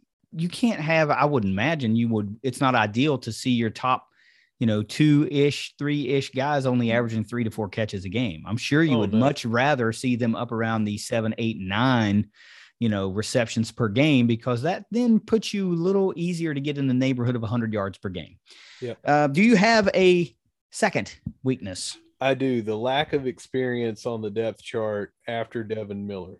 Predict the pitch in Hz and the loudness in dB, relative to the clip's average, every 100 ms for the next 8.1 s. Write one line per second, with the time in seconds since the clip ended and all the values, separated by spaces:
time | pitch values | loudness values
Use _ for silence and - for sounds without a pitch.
0 | _ 139 - 190 - 175 107 123 - - | _ -6 0 0 2 -2 -4 -8 -12 -16
1 | - 151 165 139 123 113 151 147 - 82 | -4 -2 0 0 0 -4 -6 -8 -6 -8
2 | 95 104 92 95 - - 139 _ _ _ | -6 -6 -4 -6 -8 -18 -20 _ _ _
3 | 131 143 156 156 - - 127 113 _ - | 0 4 4 2 -4 -4 -4 -4 _ -12
4 | 110 - - _ 131 117 151 151 135 143 | -10 -10 -16 _ -8 0 0 2 0 0
5 | 139 135 123 127 123 117 202 175 135 - | 2 2 2 0 0 0 -2 0 2 0
6 | - - 180 160 - 131 143 147 156 143 | -2 -6 -8 -6 -2 -2 2 4 4 2
7 | 135 143 139 131 117 143 135 117 - 113 | 4 8 8 6 4 4 4 0 0 0
8 | 110 | 0